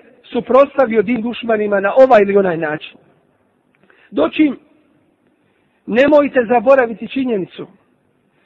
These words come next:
da često čovjek može biti u iskušenju, zapravo stalno i u jednome, u jednoj vrsti ispita. Samo je pitanje je li svjestan toga ili nije.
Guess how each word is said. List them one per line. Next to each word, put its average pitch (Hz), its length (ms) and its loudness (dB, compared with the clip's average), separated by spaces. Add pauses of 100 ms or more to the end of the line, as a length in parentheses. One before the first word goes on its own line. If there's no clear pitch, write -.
(240)
da 214 200 -2
često 330 520 -2
čovjek 320 420 0
može 277 300 2
biti 285 280 0
u 269 120 -2
iskušenju, 285 720 -6 (1000)
zapravo 254 580 2
stalno 311 400 2
i 285 100 -4
u 269 280 -8
jednome, 262 540 -2 (240)
u 226 100 -12
jednoj 254 280 0
vrsti 285 360 -8
ispita. - 560 0 (1080)
Samo 247 200 2
je 226 100 2
pitanje 240 480 0
je 233 100 0
li 220 200 -6
svjestan 240 400 -2
toga 233 260 0 (100)
ili 196 140 -6
nije. 208 300 -8